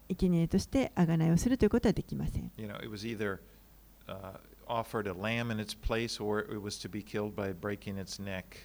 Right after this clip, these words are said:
Speaker 1: 羊を代わりに、えー、使うか、もしくは、えー、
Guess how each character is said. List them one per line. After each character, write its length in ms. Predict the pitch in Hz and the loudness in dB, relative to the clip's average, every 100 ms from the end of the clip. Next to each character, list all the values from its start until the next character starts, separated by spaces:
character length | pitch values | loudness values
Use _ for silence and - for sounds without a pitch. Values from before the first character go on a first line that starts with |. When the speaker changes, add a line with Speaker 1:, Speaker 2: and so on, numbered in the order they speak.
| - - - - - - - - | -20 -20 -20 -18 -18 -18 -20 -4
Speaker 1:
羊 500 | - - 196 180 202 | 0 6 8 10 12
を 160 | 254 226 | 12 10
代 200 | 220 196 | 8 8
わ 100 | 190 | 8
り 140 | 180 | 6
に、 280 | 208 254 - - - | 4 4 0 -8 -2
え 560 | 170 139 - - - - | 0 0 -2 -4 -6 -8
ー、 60 | - - - - - | -14 -20 -20 -16 2
使 300 | - 185 180 | 6 8 8
う 60 | |
か、 380 | - 240 233 - - | 6 6 6 4 10
も 100 | 208 | 10
し 140 | - | 10
く 140 | - | 6
は、 240 | 226 247 - - - | 8 8 6 -2 -12
え 220 | - - | -6 -6
ー、 40 | - | -8